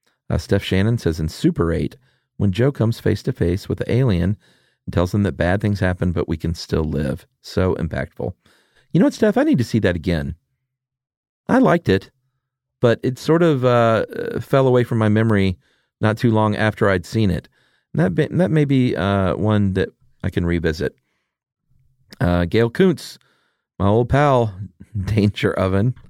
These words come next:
<laughs> Her nickname on Facebook, everyone, is Danger Oven. I don't even know what that means. I have to ask Gail what that means. So Kuntz says, uh, the scene in Jaws,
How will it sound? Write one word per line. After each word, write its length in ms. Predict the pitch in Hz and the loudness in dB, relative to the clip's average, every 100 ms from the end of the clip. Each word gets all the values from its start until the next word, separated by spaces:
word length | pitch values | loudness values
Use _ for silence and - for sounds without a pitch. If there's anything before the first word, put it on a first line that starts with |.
| - | -10
<laughs> 1400 | 190 - - - - - - - _ - - - - | -8 -6 -6 -4 -8 -6 -10 -10 _ -18 -16 -18 -4
Her 120 | - 156 | 2 4
nickname 400 | 151 107 107 104 | 4 2 2 4
on 180 | 101 92 | 2 2
Facebook, 420 | 104 95 - 92 | 2 0 -2 -2
everyone, 320 | 90 90 90 | -2 0 0
is 160 | 90 85 | -2 -2
Danger 440 | 92 92 87 82 | 0 0 0 -2
Oven. 380 | 78 78 80 90 - | -2 -2 -4 -4 -2
I 60 | |
don't 120 | 107 | 0
even 140 | 101 90 | 0 0
know 100 | 90 | -2
what 100 | - | -2
that 100 | 90 | -2
means. 200 | 85 90 | -2 -2
I 60 | |
have 160 | 117 104 | -2 -2
to 120 | 85 | -2
ask 180 | 90 - | -4 -4
Gail 180 | - 78 | -6 -4
what 100 | - | -4
that 200 | - - | -6 -8
means. 280 | - 71 - _ _ _ _ _ - | -8 -8 -12 _ _ _ _ _ -2
So 120 | - | -2
Kuntz 320 | - 160 127 | 2 0 0
says, 340 | 131 110 95 98 | 2 2 2 0
uh, 340 | 92 92 87 | 2 2 0
the 80 | 82 | -2
scene 180 | 117 107 | -2 0
in 100 | 87 | 2
Jaws, 500 | 90 92 87 85 | 2 2 0 -2